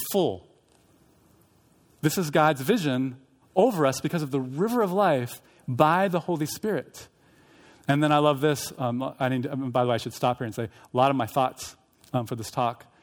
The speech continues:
were helped along by John Ortberg, one of my favorite pastors, um, in his book, The Me I Wanna Be.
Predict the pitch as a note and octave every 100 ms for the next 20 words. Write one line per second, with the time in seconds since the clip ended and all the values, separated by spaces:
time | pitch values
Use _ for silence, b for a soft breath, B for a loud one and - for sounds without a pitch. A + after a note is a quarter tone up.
0 | b b b A#2+ G2+ C#3+ C3 B2+ A#2+ A2+
1 | A2 G#2 A2+ A#2+ B2+ C#3+ A#2 A2+ F#2 _
2 | b b b A#2 A2+ A#2+ A2 - A#2 -
3 | D3+ - - b b b - D3 C3 G#2
4 | G#2+ A#2+ G#2+ - A2+ A2+ G2+ G2+ G2+ A2+
5 | F#2+